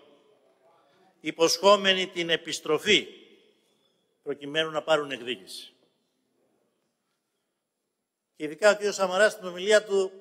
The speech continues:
πρέπει να είπε πάνω από είκοσι φορές "θα λογοδοτήσετε". Είκοσι εφτά τις μετρήσατε.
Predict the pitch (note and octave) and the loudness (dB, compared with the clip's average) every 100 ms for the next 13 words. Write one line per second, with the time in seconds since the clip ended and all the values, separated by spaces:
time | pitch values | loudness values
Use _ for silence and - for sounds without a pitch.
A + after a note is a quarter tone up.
0 | - G3+ F#3 G3 G3 G#3 G#3+ G3+ F#3+ G3+ | -10 -10 -4 -2 0 2 2 0 0 2
1 | G3+ G3+ F#3+ G3 F3 D#3+ F3 E3 C3+ - | 2 0 -4 -2 -4 2 2 2 0 -4
2 | D#3 D3+ C#3+ D3 D3+ D3+ - G#2 - _ | -2 -2 -6 -8 -8 -10 -12 -14 -18 _
3 | _ _ _ - _ _ _ _ _ _ | _ _ _ -20 _ _ _ _ _ _
4 | - C#3 C#3+ - F#3 D#3+ C3+ D3 - - | -10 -6 -4 2 2 2 -4 -8 -6 -4
5 | B2+ G2+ | -4 -6